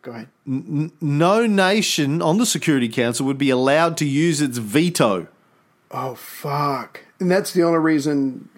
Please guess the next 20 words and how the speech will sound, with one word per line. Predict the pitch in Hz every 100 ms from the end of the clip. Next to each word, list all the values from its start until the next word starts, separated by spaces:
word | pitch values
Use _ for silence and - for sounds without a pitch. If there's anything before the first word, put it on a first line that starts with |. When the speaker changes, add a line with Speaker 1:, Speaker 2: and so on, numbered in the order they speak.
| 170
Speaker 1:
and | 160
we | 175
remember | 165 151 147 139 143
out | 143 135
of | 127
the |
twenty-five | 135 160 147 135 139
episodes | 147 139 139 139 135
how | 139
big | 139 147 139
that | 135 151 143
was. | 135 123 113 104 - - -
So | - 165 165
if | 165 160
you're | 160
caught | - - 180 208 214 -
secretly | - 202 175 180 170
developing | 147 147 151 156 160 170
a |
bomb, | 156 135 131 127 127